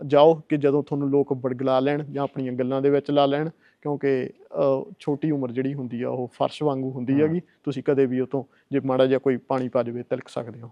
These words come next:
Speaker 2: ਜਸਪ੍ਰੀਤ, ਮੈਂ ਨਿਬੇੜਨ ਲੱਗਿਆ ਸੀ ਪਰ ਇੱਕ ਮੈਨੂੰ ਗੱਲ ਯਾਦ ਆ ਗਈ ਇੱਥੋਂ ਹੀ। ਇੱਕ ਜਿਹੜਾ ਰੁਝਾਨ ਚੱਲਿਆ ਹੋਇਆ, ਇੱਥੋਂ ਤਾਂ ਚੱਲ ਹੀ ਰਿਹਾ ਸੀਗਾ ਕਿ ਅਮਰੀਕਾ ਦੀ ਡੋਂਕੀ ਲੱਗਦੀ ਆ,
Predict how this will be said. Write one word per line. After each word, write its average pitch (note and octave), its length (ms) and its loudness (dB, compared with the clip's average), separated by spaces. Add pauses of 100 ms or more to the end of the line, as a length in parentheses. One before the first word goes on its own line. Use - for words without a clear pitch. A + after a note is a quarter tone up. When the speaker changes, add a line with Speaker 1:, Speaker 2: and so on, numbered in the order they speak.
(220)
Speaker 2:
ਜਸਪ੍ਰੀਤ, D3 320 -4
ਮੈਂ D3+ 220 2
ਨਿਬੇੜਨ C3+ 320 -2
ਲੱਗਿਆ C3+ 220 0
ਸੀ D#3+ 100 -2
ਪਰ D3+ 120 -2
ਇੱਕ C#3+ 180 -4
ਮੈਨੂੰ C#3 160 -4
ਗੱਲ B2 180 0
ਯਾਦ A#2+ 240 0
ਆ A2 80 -2
ਗਈ A2 140 -8
ਇੱਥੋਂ C3+ 220 -8
ਹੀ। F3 60 -12 (500)
ਇੱਕ D#3 180 -4
ਜਿਹੜਾ F#3 200 4
ਰੁਝਾਨ F#3 420 0
ਚੱਲਿਆ B2+ 320 0
ਹੋਇਆ, B2 240 0
ਇੱਥੋਂ D3 280 -6
ਤਾਂ F#3+ 100 6
ਚੱਲ F3+ 240 4
ਹੀ G3 60 2
ਰਿਹਾ F#3 140 6
ਸੀਗਾ D#3+ 280 0
ਕਿ E3+ 260 -4
ਅਮਰੀਕਾ C#3+ 380 -2
ਦੀ C3+ 80 0
ਡੋਂਕੀ B2+ 320 -2
ਲੱਗਦੀ A2 400 -2
ਆ, A2+ 60 -8